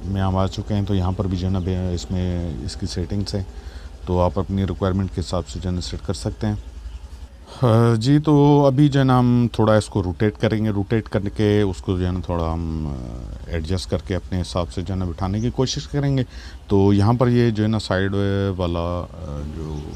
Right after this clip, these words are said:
ऑप्शन है, यहाँ से जो है ना पकड़ के आप इसको, अ, घुमा भी सकते हैं, उल्टा भी कर सकते हैं, साइड में भी कर सकते हैं। तो यहाँ पर जो है ना मैं इसको पकड़ के, अ,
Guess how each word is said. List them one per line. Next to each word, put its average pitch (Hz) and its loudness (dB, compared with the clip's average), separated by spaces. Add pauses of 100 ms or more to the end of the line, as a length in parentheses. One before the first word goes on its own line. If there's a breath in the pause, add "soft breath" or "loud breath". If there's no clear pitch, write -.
(120)
ऑप्शन 107 -6
है, 104 0
यहाँ 101 2
से 110 -2
जो 101 -2
है 95 0
ना 92 0
पकड़ 95 -4
के 95 -4
आप 92 -2
इसको, 101 -4
अ, - -4
घुमा 90 0
भी 107 2
सकते 104 -4
हैं, 98 0
उल्टा 98 -2
भी 101 0
कर 98 -4
सकते 92 -6
हैं, 92 -4
साइड 90 -4
में 98 -2
भी 95 -6
कर 104 -2
सकते 87 -8
हैं। 90 -6
तो 95 -6
यहाँ 90 -2
पर 90 -8
जो 90 -4
है 90 -2
ना 90 -4
मैं 90 -4
इसको 85 -6
पकड़ 80 -8
के, 131 -4
अ, - -4